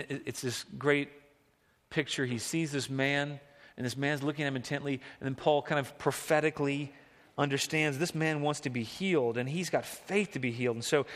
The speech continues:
in the middle of Paul speaking, he stops, and then he says really loudly, it would have kind of surprised everybody around him, he says to this guy, "Stand upright on your feet." That would have been a little shocking in the midst of a discourse. They were used to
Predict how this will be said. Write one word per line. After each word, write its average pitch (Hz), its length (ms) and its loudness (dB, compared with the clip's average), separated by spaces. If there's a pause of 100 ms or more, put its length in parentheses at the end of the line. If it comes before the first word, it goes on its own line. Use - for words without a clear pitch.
(140)
in 147 80 -2
the 151 60 2
middle 170 180 4
of 139 100 -2
Paul 151 180 6
speaking, 143 380 -2
he 135 120 -2
stops, 180 520 4 (240)
and 156 80 4
then 170 80 6
he 165 60 4
says 160 260 6
really 180 220 6
loudly, 160 560 2 (160)
it 165 80 6
would 175 100 6
have 165 80 2
kind 185 140 4
of 165 60 0
surprised 165 440 4
everybody 165 220 4
around 170 180 6
him, 160 80 2
he 170 80 2
says 165 300 4 (240)
to 180 120 6
this 170 260 4
guy, 170 260 10 (120)
"Stand 240 380 12
upright 320 320 12
on 285 100 8
your 254 120 6
feet." - 560 2 (680)
That 370 80 -4
would 427 80 2
have 392 80 6
been 190 80 2
a 160 40 2
little 160 120 4
shocking 208 680 2 (680)
in 156 80 0
the 156 80 4
midst 180 300 2
of 139 140 6
a 131 40 2
discourse. 170 640 0
They 147 80 4
were 135 100 2
used 156 340 -2
to 160 180 6